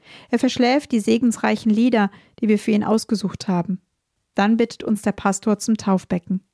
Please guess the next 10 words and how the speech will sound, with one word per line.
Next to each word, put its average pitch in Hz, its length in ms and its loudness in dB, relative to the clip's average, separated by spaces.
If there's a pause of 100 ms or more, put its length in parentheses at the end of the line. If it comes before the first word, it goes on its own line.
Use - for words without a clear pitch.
(680)
Anton 262 420 2
öffnet 226 380 0
die 220 140 2
Augen. 190 420 2 (400)
Er 220 100 2
merkt 233 380 2
wohl, 190 160 4
dass 180 160 2
etwas 190 240 -4
passiert. 196 640 -2